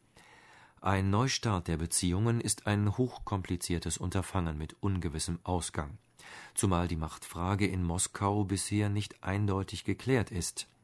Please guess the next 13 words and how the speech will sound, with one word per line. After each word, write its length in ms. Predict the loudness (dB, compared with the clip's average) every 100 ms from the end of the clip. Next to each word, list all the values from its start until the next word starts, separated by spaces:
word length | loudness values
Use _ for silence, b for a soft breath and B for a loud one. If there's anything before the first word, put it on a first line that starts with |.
| _ B B B B 0
Putin 320 | 2 4 4
selbst 420 | 4 2 0 -2
machte 400 | 2 2 2 -2
dies 300 | 2 2 2
ausgerechnet 720 | 2 2 2 0 -2 -2 -2
im 120 | -2 -4
Vorfeld 640 | 0 2 2 2 -2 -4
von 300 | -4 -4 -2
Obamas 560 | -2 0 0 0 -2
Besuch 340 | -4 -4 -4 -4 -4
einmal 300 | 0 2 4
mehr 240 | 4 4
deutlich. 640 | 2 -4 -4 -10 -10 -12